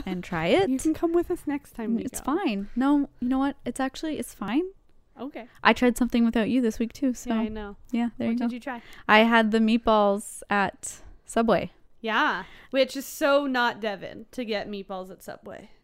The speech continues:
Speaker 1: No, it's not Devon to get meatballs anywhere.
Speaker 2: Yeah. <laughs>
Speaker 1: Um,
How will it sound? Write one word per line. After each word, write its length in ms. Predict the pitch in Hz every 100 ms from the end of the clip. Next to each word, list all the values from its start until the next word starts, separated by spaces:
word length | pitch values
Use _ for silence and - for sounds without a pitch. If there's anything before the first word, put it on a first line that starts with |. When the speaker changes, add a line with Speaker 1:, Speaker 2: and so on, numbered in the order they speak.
| _ 226
Speaker 1:
No, 200 | 208 208
it's 160 | -
not 160 | 269 262
Devon 240 | 262 240
to 120 | -
get 200 | 226 196
meatballs 340 | 196 202 185 190
anywhere. 360 | 185 190 127 -
Speaker 2:
Yeah. 160 | 208 - - -
<laughs> 220 | 330 247 - 359 320
Speaker 1:
Um, 340 | 214 220 214